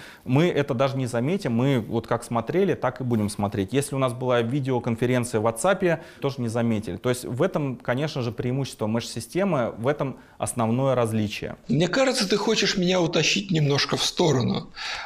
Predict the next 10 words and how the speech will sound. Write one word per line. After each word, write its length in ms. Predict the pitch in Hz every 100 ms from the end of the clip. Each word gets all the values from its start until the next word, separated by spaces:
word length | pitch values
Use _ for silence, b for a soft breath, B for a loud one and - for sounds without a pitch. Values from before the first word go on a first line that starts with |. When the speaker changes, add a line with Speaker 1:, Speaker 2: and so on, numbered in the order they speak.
| -
Speaker 2:
Вот 160 | 139
всё-таки 320 | - 185 180 170
давай 600 | 180 254 277 240 180 156
вернёмся 520 | 156 180 202 165 -
к 60 | 156
вопросу 580 | 147 143 180 175 - 135
про 560 | - 147 147 139 - -
различия 520 | 139 135 151 - 139
платформ. 560 | - 76 - 85 -
Speaker 1:
Мгм. 100 | -